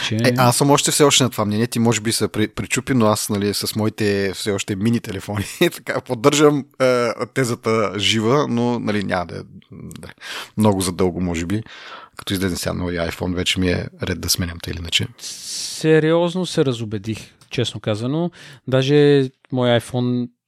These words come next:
Speaker 1: е, а, не е Max и смятам, че Max ще е по-добро,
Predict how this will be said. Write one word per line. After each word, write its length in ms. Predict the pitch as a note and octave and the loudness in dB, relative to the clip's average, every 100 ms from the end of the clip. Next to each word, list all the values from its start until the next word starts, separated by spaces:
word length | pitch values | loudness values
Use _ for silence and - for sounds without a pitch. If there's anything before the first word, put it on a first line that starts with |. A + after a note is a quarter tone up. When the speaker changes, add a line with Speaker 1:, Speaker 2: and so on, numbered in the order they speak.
| A2 | -2
Speaker 1:
е, 120 | A2+ - _ _ _ G#2+ | -2 -4 _ _ _ -6
а, 260 | A2 A2 | -4 -2
не 200 | A#2 A#2 | 2 4
е 40 | G#2 | 4
Max 560 | G#2 D3+ - - - _ - | 2 0 -2 -6 -10 _ -14
и 340 | B2 B2+ B2+ | -10 -6 -8
смятам, 720 | - - - - B2 A#2+ B2 | -8 -12 -12 -4 0 2 0
че 140 | G#2+ A2 | 0 0
Max 340 | G#2 - - | 0 -2 -2
ще 160 | - G#2+ | 0 -2
е 20 | |
по-добро, 520 | - G#2 G2 G2+ G2 | 0 -2 0 -4 -4